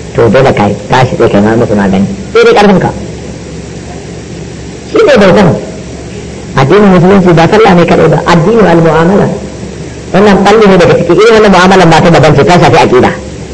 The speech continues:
Daga cikin aƙida, aƙida ne, yar wani aƙida ce. Idan mutum ya zama, tun da layin aƙida kun san muka gama, yanzu mu adab, akwai akhlaqu a gaba. Wa'innan wani maudu'i ne mai zaman kansa a Musulunci.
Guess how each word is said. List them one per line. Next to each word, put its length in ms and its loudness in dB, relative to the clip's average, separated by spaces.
Daga 180 2
cikin 200 0
aƙida, 280 2
aƙida 240 2
ne, 100 0
yar 140 2
wani 140 4
aƙida 240 2
ce. 120 -6
Idan 280 2
mutum 280 2
ya 100 4
zama, 200 4
tun 120 2
da 80 4
layin 380 4
aƙida 460 2
kun 180 2
san 120 2
muka 160 2
gama, 240 2
yanzu 220 2
mu 100 2
adab, 340 0
akwai 340 0
akhlaqu 400 2
a 80 2
gaba. 200 -2
Wa'innan 680 4
wani 300 4
maudu'i 720 2
ne 180 2
mai 200 2
zaman 240 2
kansa 260 0
a 100 0
Musulunci. 380 -2